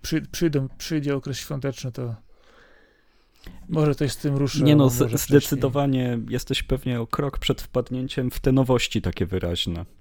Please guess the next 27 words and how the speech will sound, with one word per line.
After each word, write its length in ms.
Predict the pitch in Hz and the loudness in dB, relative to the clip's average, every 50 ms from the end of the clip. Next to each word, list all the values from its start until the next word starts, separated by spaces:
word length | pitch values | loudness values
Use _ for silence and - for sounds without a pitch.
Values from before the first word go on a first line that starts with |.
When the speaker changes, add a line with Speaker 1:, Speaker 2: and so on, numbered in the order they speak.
| _ - - | _ -16 -14
Speaker 2:
bo, 420 | 110 107 - 117 110 110 113 113 | -14 -4 -2 0 0 0 0 -2
bo 140 | 127 - 127 135 | 0 2 2 4
one 140 | 139 139 | 4 2
się 160 | 131 - 135 123 | 2 2 2 2
mniej 180 | 127 131 131 | 2 2 2
więcej 280 | 127 139 135 - 131 127 | 2 0 0 0 -2 -6
w 60 | - | -6
tym 180 | - 123 120 120 | -6 -8 -8 -4
czasie 560 | - - 120 - - 131 120 120 117 113 - - - | -4 -2 -2 0 0 -2 -2 -4 -6 -10 -14 -12 -6
pokazują, 560 | - 123 - - 120 113 - 120 123 117 113 | -4 -4 -2 0 -2 -2 -2 -4 -2 -2 -2
gdzie, 580 | 113 113 - - - 113 110 110 113 113 113 113 | -2 -4 -6 -8 -6 -6 -4 -4 -4 -4 -6 -6
gdzie 200 | - - - 113 | -8 -6 -6 -6
ty 140 | - - 107 95 | -4 -4 -4 -4
jesteś. 540 | 85 82 - - - - - - - - _ _ _ _ - - - - - | -4 -6 -8 -12 -16 -16 -16 -16 -16 -16 _ _ _ _ -20 -20 -20 -12 -8
Że 120 | 107 110 | -8 -6
zupełnie 420 | - - 104 - 127 120 123 127 127 | -6 -2 2 4 4 4 4 2 2
nowe 240 | 131 127 127 131 | 2 2 0 0
wydarzenie, 760 | 120 135 127 - 127 131 131 147 139 143 139 135 127 127 120 | 0 -2 -2 0 -2 -2 0 0 -2 0 0 0 -2 -2 -2
te 200 | - - 113 110 | 0 0 0 0
postaci 680 | - - - - - - 151 147 143 - - - 123 117 | 2 2 0 0 0 -2 -4 -4 -4 -4 -4 -4 -4 -2
dojdą, 760 | 123 120 120 120 120 110 120 113 110 107 107 104 101 98 98 95 | -2 -2 0 0 -2 -2 -2 -2 -2 0 0 -2 -2 -2 -4 -4
e, 260 | 95 95 95 98 - - - | -4 -4 -6 -8 -10 -12 -14
trochę 360 | - - 123 127 117 - 139 120 | -8 -4 -4 -4 0 0 0 0
rzeczy 240 | - 120 - - | 0 -2 -4 -6
się 140 | - - 127 | -6 -4 -4
usprawni, 600 | 127 - - - - 139 135 127 - - 117 113 | -4 -6 -6 -6 -2 -2 -2 -2 0 -2 -4 -2
też 340 | - - 107 - - - | -2 -2 -4 -2 -4 -6